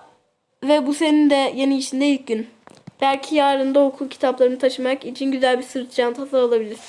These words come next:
Bugün mağazada varsa ve param yetiyorsa kesinlikle alacağım.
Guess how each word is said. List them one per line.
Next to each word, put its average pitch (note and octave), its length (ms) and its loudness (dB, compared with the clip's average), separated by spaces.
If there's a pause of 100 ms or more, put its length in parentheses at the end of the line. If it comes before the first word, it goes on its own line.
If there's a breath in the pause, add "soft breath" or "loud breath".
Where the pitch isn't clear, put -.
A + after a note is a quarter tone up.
(360 loud breath)
Bugün D4+ 220 2
mağazada D4 480 4
varsa D4+ 280 2
ve C#4+ 140 2
param C#4 300 2
yetiyorsa D4 380 -2
kesinlikle C#4 520 -4
alacağım. A#3 320 -6